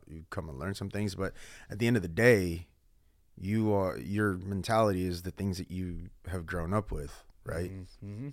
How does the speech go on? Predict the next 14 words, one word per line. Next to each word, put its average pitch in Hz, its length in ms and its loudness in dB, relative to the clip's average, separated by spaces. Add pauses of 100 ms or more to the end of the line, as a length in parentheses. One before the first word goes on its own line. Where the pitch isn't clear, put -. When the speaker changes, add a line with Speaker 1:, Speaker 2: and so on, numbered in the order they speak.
(200)
Speaker 2:
Yeah. 110 220 -4 (360)
Speaker 1:
And 95 380 -4 (680)
I 127 100 10
think 156 160 8
that's 139 140 8
so 127 100 10
beautiful, 104 420 4
though, 113 120 6
what 101 120 4
you, 98 120 2
how 107 80 4
you 98 140 4
mentioned, 87 540 -2 (840)
um, 87 480 -8